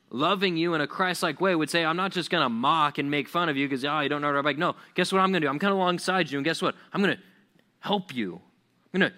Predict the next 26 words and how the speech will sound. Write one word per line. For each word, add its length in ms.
show 380
you, 140
okay, 200
this 140
is 120
what 160
you 60
wanna 200
do. 120
You 320
wanna 180
maybe 200
keep 220
your 120
eyes 320
straight 280
forward 280
ahead. 260
Hey, 60
here, 220
here's 200
how 100
you 120
keep 200
your 100
balance. 680